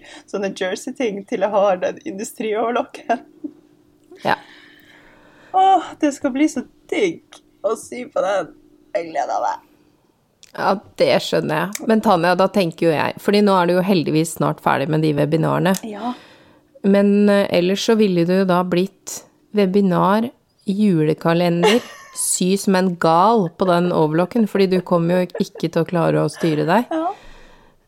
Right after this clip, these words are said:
Speaker 2: Eh, og så litt sånn kundesøm <laughs> attåt.
Speaker 1: Ja,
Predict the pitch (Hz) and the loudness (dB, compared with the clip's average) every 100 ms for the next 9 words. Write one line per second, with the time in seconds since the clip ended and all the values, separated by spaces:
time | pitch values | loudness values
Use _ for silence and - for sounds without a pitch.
0 | - 214 202 208 202 202 214 196 180 - | -4 2 2 2 2 0 0 2 0 0
1 | 175 175 170 143 147 165 190 370 - - | -2 0 -2 -4 -2 0 2 0 -2 -8
2 | - - 175 - - - 190 - _ - | -6 0 0 -2 -18 -20 -20 -20 _ -20
3 | - - 254 294 - | -18 -18 -14 -4 -2